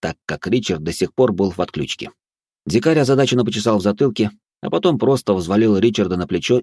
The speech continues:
и вышел на улицу. Вскоре он вернулся обратно с бессознательным Салихом и всё ещё контуженным Гринривером. «Могучие воины, опять всех победи!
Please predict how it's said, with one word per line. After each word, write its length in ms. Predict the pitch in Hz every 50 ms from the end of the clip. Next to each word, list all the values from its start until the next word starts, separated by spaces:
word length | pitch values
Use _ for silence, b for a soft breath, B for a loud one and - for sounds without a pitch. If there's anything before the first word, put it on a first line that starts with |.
| -
и 100 | - 92
вышел 280 | 85 80 85 - - 82
на 120 | 82 80
улицу. 440 | 78 71 67 67 67 - - 69 - - _ _ _ _ _ _ _ _ _ _ _ _ _ _ _ _
Вскоре 300 | - - - 165 160 156
он 120 | 147 143
вернулся 460 | 127 127 120 117 127 123 110 - 117 110
обратно 440 | 104 104 123 127 113 - 98 85
с 80 | 73 73
бессознательным 680 | 73 92 85 - 90 85 87 95 90 - 90 87 87 82
Салихом 500 | - - 110 101 80 71 - 64 60 - _ _ _ _ _ _ _ _
и 100 | - -
всё 180 | - - - 107
ещё 220 | 113 107 - 104
контуженным 560 | - 98 90 82 - 87 78 85 85 85 80
Гринривером. 600 | 76 80 82 80 73 71 69 67 67 - - - - _ _ _ _ _ _ _ _ _ _ _ _ _ _ _ _ _ _ _ -
«Могучие 680 | 135 127 113 117 113 131 170 170 - - 135 135 127
воины, 420 | 113 98 120 139 151 147 143 143 - -
опять 320 | - 107 104 - 156 -
всех 200 | - - 113 104
победи! 440 | - 175 175 - 87 85 73 - -